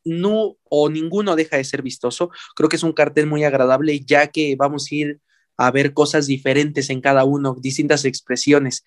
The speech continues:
Y la casa ganadera, para mí es una de mis favoritas, es una de las que más disfruto ver.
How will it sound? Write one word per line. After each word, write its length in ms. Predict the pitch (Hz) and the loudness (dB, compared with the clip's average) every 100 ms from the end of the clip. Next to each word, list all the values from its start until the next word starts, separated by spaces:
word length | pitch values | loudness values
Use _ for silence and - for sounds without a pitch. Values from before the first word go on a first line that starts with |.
| - - - | -20 -18 0
Y 380 | 135 135 135 135 | 2 4 4 4
la 180 | 135 | 4
casa 300 | 139 147 156 | 2 0 0
ganadera, 580 | 139 135 131 143 175 - - | 0 -2 0 4 4 4 -2
para 180 | 127 | -6
mí 120 | 135 139 | -6 -8
es 100 | 143 | -4
una 140 | 139 | -4
de 80 | 127 | -4
mis 180 | 123 - | -6 -4
favoritas, 480 | 120 123 135 139 | -2 -2 0 0
es 80 | 131 | 0
una 160 | 135 131 | -2 0
de 60 | |
las 180 | 123 120 | 0 -2
que 100 | 131 | -4
más 200 | 131 135 | -2 -4
disfruto 380 | 127 131 135 123 | -4 -6 -2 2
ver. 240 | 127 160 | 2 0